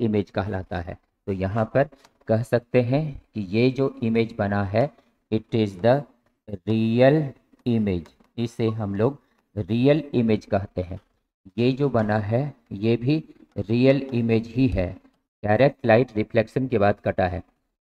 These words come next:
ये जो इमेज बना है ये भी रियल इमेज ही है,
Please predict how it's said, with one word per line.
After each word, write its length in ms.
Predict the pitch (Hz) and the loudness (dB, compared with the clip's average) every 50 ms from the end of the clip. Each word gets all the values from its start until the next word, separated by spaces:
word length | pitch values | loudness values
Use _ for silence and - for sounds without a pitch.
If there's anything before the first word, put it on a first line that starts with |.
| - 95 - 110 | -20 -10 -2 0
ये 140 | 127 139 | 2 2
जो 240 | 143 139 160 147 - - | 2 2 -2 -2 -2 -2
इमेज 320 | 123 120 117 123 123 123 | -2 2 2 0 0 0
बना 260 | - 107 101 98 104 104 | -2 -2 0 0 0 0
है 300 | 95 110 127 143 147 127 _ _ _ - - | 0 0 0 0 -2 -4 _ _ _ -14 -12
ये 340 | 104 95 95 107 113 113 117 | -12 -6 -4 0 0 0 0
भी 240 | 101 110 123 147 160 156 - - - - _ _ - | 0 0 0 0 0 -2 -4 -12 -20 -20 _ _ -8
रियल 420 | 104 85 101 113 117 123 131 135 139 262 - - | -6 -2 -2 0 4 4 4 4 4 0 -2 -2
इमेज 320 | 113 113 110 110 107 - - | -2 0 2 2 0 0 -2
ही 180 | - - 107 95 | -8 -6 -6 -4
है, 200 | 90 95 90 | -4 -4 -4